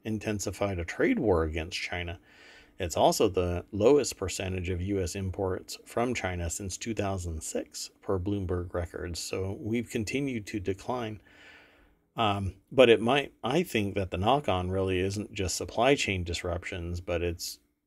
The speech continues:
absolutely too expensive to just go willy-nilly ham buying stuff like crazy. Um,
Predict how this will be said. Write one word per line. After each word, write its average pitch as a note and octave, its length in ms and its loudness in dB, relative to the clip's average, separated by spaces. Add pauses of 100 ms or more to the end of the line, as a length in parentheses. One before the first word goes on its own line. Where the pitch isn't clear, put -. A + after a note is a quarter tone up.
(960)
absolutely A2+ 680 4
too G2 180 0
expensive F2+ 600 -4
to F#2 80 -6
just F2 260 -4
go F#2+ 100 0
willy-nilly F2+ 760 0 (180)
ham G2+ 480 -2
buying G2 440 -2
stuff E2+ 340 -4
like F2 200 -6
crazy. F#2 480 -4 (1000)
Um, F2 500 -2